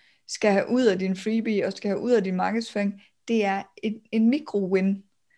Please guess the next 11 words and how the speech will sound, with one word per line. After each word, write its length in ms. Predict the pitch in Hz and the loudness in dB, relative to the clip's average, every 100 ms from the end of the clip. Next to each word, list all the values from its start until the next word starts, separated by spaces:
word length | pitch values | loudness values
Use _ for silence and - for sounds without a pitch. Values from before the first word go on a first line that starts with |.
| _ _ - | _ _ -4
Altså, 200 | 214 208 | -2 -2
de 120 | 247 226 | -2 -2
skal 160 | 247 | -4
kunne 160 | 233 226 | -4 -2
gå 240 | 240 269 | 2 2
derfra 520 | 220 208 - 247 240 - _ _ - | 2 -6 -4 -4 -4 -8 _ _ 0
med 340 | 208 226 233 233 - - | 4 6 4 0 -8 -2
noget, 400 | 214 220 247 240 | 2 4 2 2
der 60 | |
er 40 | 196 | 0
nemt 400 | 190 240 254 | 2 2 0